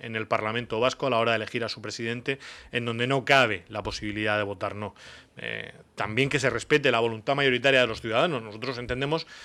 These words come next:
que lo que los ciudadanos han votado de manera mayoritaria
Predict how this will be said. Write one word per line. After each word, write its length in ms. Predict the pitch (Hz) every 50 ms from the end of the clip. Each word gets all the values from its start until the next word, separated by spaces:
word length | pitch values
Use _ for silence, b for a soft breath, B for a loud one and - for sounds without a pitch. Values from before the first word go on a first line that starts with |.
| B B B
que 160 | - 113 110
lo 100 | 113 110
que 80 | 95 110
los 140 | 104 104
ciudadanos 280 | - 113 107 117 135 -
han 100 | 131 123
votado 260 | 123 127 123 127 127 127
de 80 | 123
manera 300 | 123 120 120 123 123 123
mayoritaria 680 | 120 117 120 120 117 120 117 131 135 143 147 151 151